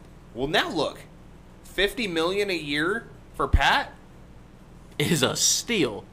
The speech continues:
Speaker 2: I mean, every team in the league would sign up for fifty million dollars a year for Pat.
Speaker 1: For, because I'm,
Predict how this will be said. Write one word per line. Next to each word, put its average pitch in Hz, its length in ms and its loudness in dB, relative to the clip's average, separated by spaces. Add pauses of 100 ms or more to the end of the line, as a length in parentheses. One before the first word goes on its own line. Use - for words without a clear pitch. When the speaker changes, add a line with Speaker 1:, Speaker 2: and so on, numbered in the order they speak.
(260)
Speaker 2:
I 147 80 0
mean, 135 280 2 (340)
every 185 300 6
team 196 220 0
in 185 80 -2
the 185 60 -2
league 196 200 2
would 123 140 0
sign 120 240 6
up 110 140 2
for 117 80 0
fifty 120 320 0
million 113 320 -2
dollars 107 280 0
a 113 40 -6
year 107 140 -4
for 110 120 -8
Pat. 98 320 -4
Speaker 1:
For, - 240 2 (220)
because 185 500 -2 (420)
I'm, 151 220 2